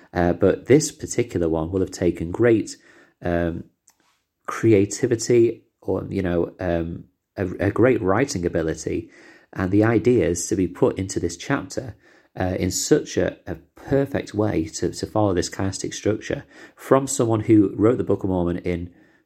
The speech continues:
was it sixty working days? The numbers are not in my head right now, and with no notes, and just picking up from where he left off once a, a writing section is finished. You know, it's just, you know, impossible.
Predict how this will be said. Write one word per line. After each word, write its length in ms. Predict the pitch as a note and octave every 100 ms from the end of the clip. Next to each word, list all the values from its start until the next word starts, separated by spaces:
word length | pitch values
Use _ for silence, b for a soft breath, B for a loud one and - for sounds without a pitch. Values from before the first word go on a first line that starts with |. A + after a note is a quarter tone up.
| _
was 200 | - E2+
it 100 | -
sixty 340 | - - - F2
working 360 | F#2+ F2+ F#2+
days? 280 | F2 F2+ F2+
The 200 | - F2+
numbers 280 | F#2+ F2+ E2+
are 140 | F2
not 160 | E2 F#2
in 80 | E2+
my 140 | E2
head 220 | E2 F2
right 200 | D#2+ D#2
now, 260 | E2 D#2 G2+ B B B _
and 220 | A2 G#2+
with 180 | G2+ -
no 200 | F#2 F2+
notes, 480 | F2+ F#2+ G2 - -
and 180 | G2 G2+
just 160 | F#2+ -
picking 260 | G2 F#2
up 120 | F#2 -
from 100 | F#2
where 180 | F2+
he 80 | F2+
left 280 | E2+ E2 -
off 200 | F#2 F2+
once 360 | - F2 F2+ -
a, 320 | F#2 E2 E2 - -
a 100 | F2+
writing 500 | F2+ F2+ - F2 F2
section 440 | F#2+ - - E2
is 140 | D#2+
finished. 460 | D#2+ F2+ A2 A2+ - b b b b
You 80 | -
know, 240 | F2 D#2+ - -
it's 200 | F#2+ -
just, 280 | F2+ - - _
you 100 | -
know, 160 | E2+ D#2 - _ _ _ _ _ _ _
impossible. 720 | E2 F#2 F2+ D#2+ - D#2+ -